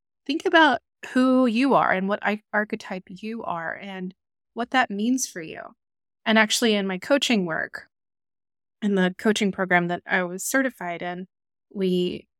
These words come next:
work with another type of archetypes, and they're just everywhere, and they are all so valid and so important and all so meaningful. They can add so much meaning to your life. They can give you,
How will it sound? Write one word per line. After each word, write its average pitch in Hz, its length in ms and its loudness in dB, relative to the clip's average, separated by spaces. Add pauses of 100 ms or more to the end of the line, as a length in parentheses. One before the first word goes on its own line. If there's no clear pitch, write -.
(280)
work 196 340 -4
with 185 180 -2
another 220 360 2
type 196 240 -6
of - 80 -20
archetypes, - 760 -12 (100)
and 180 520 -4 (100)
they're 247 320 0
just - 300 -2
everywhere, 247 560 0
and 214 200 4
they 214 120 6
are 214 80 6
all 220 240 4
so 233 360 2
valid 202 380 -2
and 190 160 0
so 202 360 -4
important 202 760 -4
and 190 260 -2
all 208 320 4
so 196 720 -2
meaningful. 247 580 4
They 220 140 4
can 240 160 2
add 226 180 4
so 269 140 0
much 254 220 0
meaning 220 480 2
to - 160 -8
your 160 100 -8
life. - 300 -12
They 214 100 -4
can 226 200 -2
give 233 200 0
you, 233 300 0